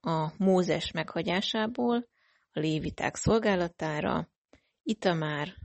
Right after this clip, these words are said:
az Áron pap fia által." És úgy lehetne fordítani ezt a,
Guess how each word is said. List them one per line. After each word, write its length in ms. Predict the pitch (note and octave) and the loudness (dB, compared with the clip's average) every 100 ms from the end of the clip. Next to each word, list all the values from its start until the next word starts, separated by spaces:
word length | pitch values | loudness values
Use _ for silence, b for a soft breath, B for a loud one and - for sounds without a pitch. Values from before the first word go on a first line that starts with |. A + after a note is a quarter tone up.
| - | -16
az 140 | - - | -10 -2
Áron 400 | F3+ F3+ D#3+ D#3+ | 2 2 0 -4
pap 200 | - - | -8 -10
fia 280 | - D#3+ D3+ | -6 -4 -2
által." 720 | - D2+ - - - C2 G3 - _ _ _ _ _ _ _ _ _ _ _ _ _ - | -2 -2 -4 -6 -6 -6 -8 -14 _ _ _ _ _ _ _ _ _ _ _ _ _ -2
És 260 | G3+ G#3+ | 4 4
úgy 160 | - B3+ | 4 6
lehetne 300 | A3 F#3+ G3 | 8 8 8
fordítani 400 | - A3 F#3+ F3 | 8 6 4 4
ezt 300 | F#3+ - - | 2 0 -2
a, 340 | F3 E3+ F3 | 2 2 2